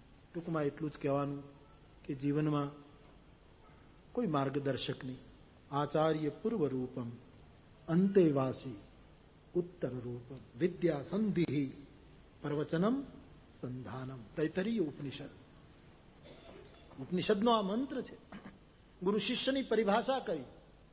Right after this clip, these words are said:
આચાર્ય એટલે અહીંયા ગુરુ, આચારવાન વ્યક્તિ. આચાર્ય પૂર્વ રૂપમ. દિશાની રીતે ગણો તો આચાર્ય ગુરુ એ પૂર્વ દિશા છે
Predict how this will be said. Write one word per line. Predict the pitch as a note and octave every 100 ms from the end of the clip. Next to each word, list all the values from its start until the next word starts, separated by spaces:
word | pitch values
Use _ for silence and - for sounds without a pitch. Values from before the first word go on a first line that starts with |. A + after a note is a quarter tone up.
| -
આચાર્ય | D#3 D#3 F#3+ A3
એટલે | G#3+ G#3+
અહીંયા | G#3 G#3
ગુરુ, | F#3+ B3 G#3 C3 - - - - - - -
આચારવાન | D#3 D#3 G3+ A3 G3+ F3 C3+ - C#3+
વ્યક્તિ. | D#3+ - C#3 - - - - - - - - - - - - - - - - - - -
આચાર્ય | F3 F3+ A#3 D4 C#4+
પૂર્વ | G3+ C4+ E4+ E4
રૂપમ. | A3+ F3 C#3+ A#2 G#2+ - - - - - - - - - - -
દિશાની | D#3 G#3 A3 A#3+ C4
રીતે | C4 B3 C4
ગણો | C#4 C#4 G#3+ - - -
તો | A3+
આચાર્ય | F3+ F#3+ G3 A#3 C4 B3+
ગુરુ | F#3+ A3+ C4+
એ | B3
પૂર્વ | G#3 - A#3+ B3+
દિશા | D#3+ C#3+ C#3+ B2
છે | B2+